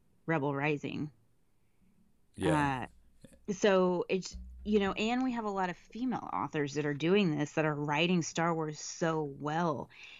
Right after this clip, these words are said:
Speaker 1: It really <laughs> makes me,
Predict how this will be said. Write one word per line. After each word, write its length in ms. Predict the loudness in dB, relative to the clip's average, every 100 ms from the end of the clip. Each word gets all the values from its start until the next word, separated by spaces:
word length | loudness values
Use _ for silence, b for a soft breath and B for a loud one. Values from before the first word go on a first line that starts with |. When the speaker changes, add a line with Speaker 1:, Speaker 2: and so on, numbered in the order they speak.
| B _ _ 2
Speaker 1:
It 240 | 2 2 _ _ _ _ _ _
really 880 | -6 -2 4 6 6 4 4 2 0 -4
<laughs> 20 |
makes 580 | 2 2 4 2 0 0
me, 360 | 2 2 -2